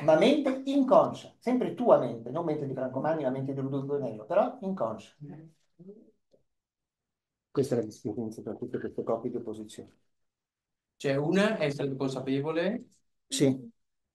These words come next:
Speaker 2: E allora tutti i ladri che non sono cleptomani sono pienamente, eh, responsabili?
Speaker 1: No, il pienamente è un avverbio che metti tu.
Speaker 2: Beh, sì.
Speaker 1: Io invece non lo metto, e metto che i giudici lo sanno anche in base a proprio il diritto penale.
Speaker 2: C'è una scala, dai.
Speaker 1: Esatto,
Speaker 2: C'è una
Speaker 1: è
Speaker 2: scala.
Speaker 1: proprio così.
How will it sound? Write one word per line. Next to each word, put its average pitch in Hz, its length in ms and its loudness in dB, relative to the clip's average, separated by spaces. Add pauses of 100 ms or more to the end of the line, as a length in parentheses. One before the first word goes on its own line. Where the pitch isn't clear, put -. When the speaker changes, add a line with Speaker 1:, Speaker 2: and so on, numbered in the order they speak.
(1080)
Speaker 2:
E 131 220 -12
allora 156 220 -4
tutti 196 240 -4
i - 20 0
ladri 160 340 4
che 165 80 0
non 160 100 0
sono 151 180 -4
cleptomani 170 840 -2
sono 143 240 -8
pienamente, 127 720 -2
eh, 110 520 -8 (260)
responsabili? 120 1120 -6
Speaker 1:
No, 196 320 2
il 127 100 -2
pienamente 190 500 6
è 165 40 8
un 156 80 6
avverbio 160 380 8
che 147 100 2
metti 139 260 0
tu. - 300 -2
Speaker 2:
Beh, 170 160 0
sì. - 340 -8
Speaker 1:
Io 208 160 12
invece 220 240 10
non 180 100 4
lo 156 80 6
metto, 135 400 0
e 185 100 0
metto 196 260 4
che 151 360 -2
i 151 100 -10
giudici 147 360 -2
lo 117 100 0
sanno 135 420 4
anche 120 180 -10
in 117 60 -8
base 123 460 4
a 110 100 -10
proprio 143 260 0
il 127 60 -8
diritto 120 280 -4
penale. 113 240 -4
Speaker 2:
C'è 110 60 0
una 127 100 2
scala, 120 360 -4
dai. 98 200 -2
Speaker 1:
Esatto, - 360 -2
Speaker 2:
C'è - 120 -4
una - 140 -4
Speaker 1:
è - 20 -8
Speaker 2:
scala. 208 320 -2
Speaker 1:
proprio 202 140 -2
così. 151 420 -8